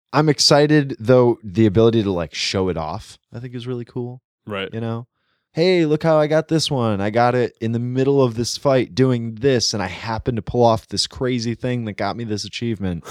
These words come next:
Speaker 2: <laughs>
Speaker 1: Sweet, you know?
Speaker 2: Right.
Speaker 1: Or fun ones, like with N H L, it getting drafted first pick in the first round. You know, it'll show off a highlight of y-, how you did in your final game that then you were drafted afterwards, you know?
Speaker 2: Right,
Speaker 1: Like,
Speaker 2: right.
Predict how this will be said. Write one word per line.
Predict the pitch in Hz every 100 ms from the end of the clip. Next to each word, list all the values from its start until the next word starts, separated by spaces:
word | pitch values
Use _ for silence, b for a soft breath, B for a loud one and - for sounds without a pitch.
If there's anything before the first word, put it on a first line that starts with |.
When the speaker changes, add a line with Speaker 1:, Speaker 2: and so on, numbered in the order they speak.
| -
Speaker 2:
<laughs> | 131 -
Speaker 1:
Sweet, | - 123 120 92 -
you |
know? | 85 87 101
Speaker 2:
Right. | - B B
Speaker 1:
Or | 170 175
fun | 156 - 196 151
ones, | 98 92 90
like | 107 98 - _ _ _
with | 120 123 -
N | 123 127
H | 120 -
L, | 123 113 85
it | -
getting | - 95 95
drafted | 92 92 92 - 95 85 - -
first | - 107 90 -
pick | 117 92
in | 90
the | 85
first | - 90 82 87
round. | 87 73 50 50 _ _ _ _
You | 110 98
know, | 92
it'll | 92
show | 87 - 110 95
off | 92 95 - b b -
a |
highlight | - - 107 95 92 -
of | 92 85 80 b b b _ 113
y-, | 98 95
how | 87 104
you | 98
did | 90 101
in | 90 87
your | 78
final | - 98 98 92
game | 90 95 90 80
that | 78 82 101 _
then | 95 90
you | 85
were | 85
drafted | 90 85 73 78
afterwards, | 80 78 67 60 55 71 -
you | 82
know? | 107
Speaker 2:
Right, | 101 87
Speaker 1:
Like, | 87 101
Speaker 2:
right. | -